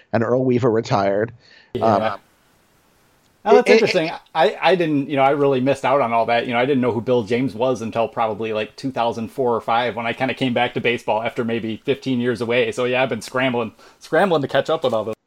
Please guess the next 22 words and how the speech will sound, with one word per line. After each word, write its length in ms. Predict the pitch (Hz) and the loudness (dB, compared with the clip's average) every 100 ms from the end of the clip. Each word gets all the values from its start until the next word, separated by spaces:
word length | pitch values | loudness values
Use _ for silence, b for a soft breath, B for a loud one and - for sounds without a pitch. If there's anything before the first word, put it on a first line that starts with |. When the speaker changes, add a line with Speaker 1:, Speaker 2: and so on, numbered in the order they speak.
| _ _ _ _ _ - | _ _ _ _ _ 2
Speaker 1:
Yeah, 200 | 190 160 | 4 6
I, 360 | 185 214 196 - | 6 6 4 0
I 80 | 180 | 0
got 200 | 190 196 | 2 2
into 100 | 180 | 2
the 200 | 160 139 | 2 2
internet 280 | 156 156 143 | 2 2 2
sabermetric 580 | - 151 135 135 - 131 | 2 0 2 0 -2 -4
community 320 | 135 131 131 | 0 2 2
in 60 | |
the 80 | 120 | 2
mid 200 | 123 117 | 2 2
nineties 640 | 110 113 120 127 139 123 120 | 2 2 2 2 2 0 0
when 200 | 120 120 | 0 2
it 20 | |
was 140 | 113 | -2
still 320 | - 131 120 | 2 4 4
kind 300 | 117 135 120 | 4 2 2
of 200 | 117 107 | 2 2
a 40 | 113 | 0
new 240 | 113 123 | 0 0
thing. 420 | 127 139 135 143 | 2 2 2 0